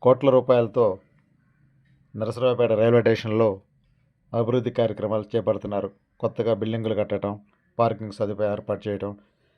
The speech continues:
ఈ విధంగా రోడ్లు వెడల్పు చేసి మధ్యలో గ్రీనరీ కోసం ఈ విధంగా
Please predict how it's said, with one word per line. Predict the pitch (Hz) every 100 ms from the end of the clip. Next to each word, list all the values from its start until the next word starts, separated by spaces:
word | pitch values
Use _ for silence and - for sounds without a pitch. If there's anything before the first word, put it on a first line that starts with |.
| _ -
ఈ |
విధంగా | 113 117 117 104 98 101 _ _ _
రోడ్లు | 117 123 120 113
వెడల్పు | 113 117 117
చేసి | 113 107 - 110 98 _ _ _ -
మధ్యలో | 107 110 127 117 101 113 _ _ _ 117
గ్రీనరీ | 110 127 131 123 123
కోసం | 113 110 127 104 92 _ _ _ _ _ _
ఈ | 117
విధంగా | 113 117 117 98